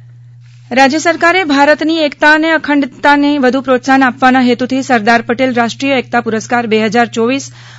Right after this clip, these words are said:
આપવાનો નિર્ણય લીધો છે. આ પુરસ્કાર માટે પાત્રતા ધરાવતા હોય તેવા નાગરિકો, સંસ્થાઓ અને સંગઠનો આગામી એકત્રીસમી જુલાઈ બે હજાર ચોવીસ સુધીમાં awards dot gov dot in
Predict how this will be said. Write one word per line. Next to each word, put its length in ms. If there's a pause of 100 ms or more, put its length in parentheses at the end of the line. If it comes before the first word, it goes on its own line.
આપવાનો 460
નિર્ણય 340
લીધો 260
છે. 420 (320)
આ 100
પુરસ્કાર 420
માટે 260
પાત્રતા 440
ધરાવતા 380
હોય 160
તેવા 260
નાગરિકો, 500
સંસ્થાઓ 460
અને 180
સંગઠનો 640 (360)
આગામી 360
એકત્રીસમી 540
જુલાઈ 260
બે 180
હજાર 260
ચોવીસ 380
સુધીમાં 500 (400)
awards 440
dot 280
gov 420
dot 220 (120)
in 160